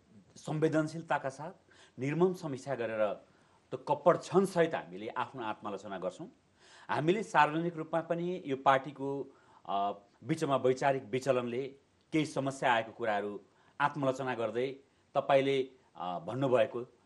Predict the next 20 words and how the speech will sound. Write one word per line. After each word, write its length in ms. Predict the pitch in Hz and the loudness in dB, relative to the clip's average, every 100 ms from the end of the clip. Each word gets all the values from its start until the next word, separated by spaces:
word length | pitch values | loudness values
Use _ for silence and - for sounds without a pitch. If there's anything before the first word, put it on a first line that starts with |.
| _ | _
जो 120 | 98 | 0
हाम्रा 240 | 107 92 117 | 0 0 -4
पूर्व 260 | - 165 | -4 2
अध्यक्षले 420 | 139 110 - 123 113 | 2 2 -4 -6 -6
उठाएको, 680 | 127 113 117 113 110 98 - - - 82 | -6 -2 -2 0 -4 -8 -12 -20 -16 -6
अ, 300 | 90 87 - | -4 -2 0
दस्तावेजलाई 560 | 127 - 135 123 117 107 | -2 0 0 0 -4 -8
हामीले 360 | 175 101 202 - - 156 | -8 -8 -10 -14 -6 -4
औपचारिक 420 | 135 139 135 131 | -4 -4 -2 -4
रूपमा 240 | - 120 110 | -6 -10 -10
खारिज 340 | - 135 135 104 | 0 2 2 0
गरेर 260 | 104 98 117 - - - | -2 -2 -4 -8 -12 -8
नेपालको 320 | 139 156 147 | 0 0 0
संविधान 460 | - 131 120 123 123 | -6 -2 0 -2 -4
दुई 80 | 117 | -6
हजार 200 | 113 107 | -6 -6
बहत्तरलाई 720 | 101 117 117 123 113 117 131 - - - | -4 -6 -4 -4 0 -2 -2 -8 -20 -14
संरक्षण 520 | - 156 156 156 160 | -2 0 0 -2 2
गर्दै 300 | 139 131 147 190 _ _ | 4 4 0 -8 _ _
त्यसलाई 320 | 165 156 151 | 2 4 2